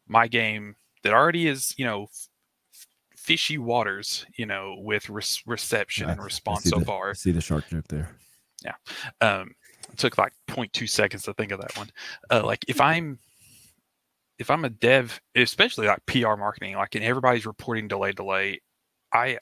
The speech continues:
Speaker 1: I, I want to tell people why. Because if you go radio silent, that, you know, like me, <laughs> that sparks worry. And, you know, if you come out and say, "Hey, this is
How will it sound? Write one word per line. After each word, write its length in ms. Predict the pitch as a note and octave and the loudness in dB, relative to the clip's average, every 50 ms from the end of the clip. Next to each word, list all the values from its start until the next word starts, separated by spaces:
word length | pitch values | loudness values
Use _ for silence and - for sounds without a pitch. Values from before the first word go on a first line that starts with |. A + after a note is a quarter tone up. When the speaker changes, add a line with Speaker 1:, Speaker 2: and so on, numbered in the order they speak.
| _ _ _ - | _ _ _ -14
Speaker 1:
I, 60 | - - _ _ _ _ _ _ _ - - | -14 -14 _ _ _ _ _ _ _ -8 -4
I 60 | A#2 | -4
want 220 | A#2+ B2+ D3+ - - | -2 -2 -4 -6 -6
to 100 | - - | -8 -6
tell 160 | - A#2 G#2+ | -4 -4 -4
people 300 | - A2+ G#2+ - G2+ G2 | -4 -6 -12 -10 -10 -6
why. 360 | G2+ F#2 F#2 - - - - _ _ _ _ _ - - - - - - _ - | -4 -2 -2 -4 -4 -10 -16 _ _ _ _ _ -20 -20 -20 -20 -20 -20 _ -8
Because 360 | A2+ G#2+ - A2 G#2 G2+ - | -6 -2 -2 -2 -2 -2 -4
if 200 | G#2 G2+ - - | -6 -6 -8 -8
you 160 | A2+ B2 C3+ | -10 -8 -4
go 420 | - C#3 C3 A2+ A2 G#2+ G2+ G#2 - _ | -4 -2 -2 -4 -6 -8 -12 -14 -8 _
radio 360 | - G2 G#2+ A2 G#2 G2+ G2+ G2+ | 4 4 4 4 2 -2 -6 -8
silent, 680 | - - G#2+ G#2 A2+ C3+ - A2+ G#2 - _ - - - - - - - - - _ _ _ _ _ _ _ _ A2 | -2 2 4 4 4 4 2 -2 -6 -8 _ -16 -20 -20 -20 -20 -20 -20 -20 -20 _ _ _ _ _ _ _ _ 0
that, 320 | G#2+ G#2+ A2 A2+ A2 G#2+ - _ _ _ _ _ _ _ _ _ | 2 4 4 4 2 0 -4 _ _ _ _ _ _ _ _ _
you 80 | - G#2+ | -8 -8
know, 160 | G2+ F#2+ F#2 | -6 -6 -2
like 320 | G2 G#2 A2 G#2+ - - | 2 2 2 2 2 0
me, 280 | C#3+ E3 D#3+ B2 A2+ - B2 C3 A#2+ - - - | 0 0 0 0 0 2 4 4 4 2 0 -4
<laughs> 280 | - - - - _ | -6 -8 -10 -2 _
that 220 | - G#2+ A#2+ - - | 4 4 4 2 -2
sparks 520 | - - - A2 A2 G#2+ F#2 - - - | -10 -8 -4 -4 -4 -4 -4 -8 -12 -12
worry. 580 | G#2 G2 G2+ G2+ F#2+ F#2 - - - F#2 - - _ _ _ _ _ - | -10 -6 -4 -4 -4 -4 -6 -10 -20 -20 -20 -20 _ _ _ _ _ -4
And, 120 | A2+ A2 | -2 -2
you 60 | G#2+ G2 | -2 -2
know, 140 | G2+ G2+ G2 | -4 -4 -6
if 140 | F#2+ - A#2 | -6 -8 -10
you 120 | A#2+ - | -12 -10
come 220 | - - B2+ A#2+ | -8 -6 -4 0
out 100 | A#2 A2 G2+ | 0 -2 -2
and 80 | G2+ - | -2 -4
say, 140 | A#2 G#2+ G#2 | -4 -2 2
"Hey, 240 | - A#2+ A#2 A2 | 2 4 2 2
this 260 | G2+ G2+ A2 G#2+ - - | 0 -4 -6 -8 -8 -8
is 100 | G#2 | -12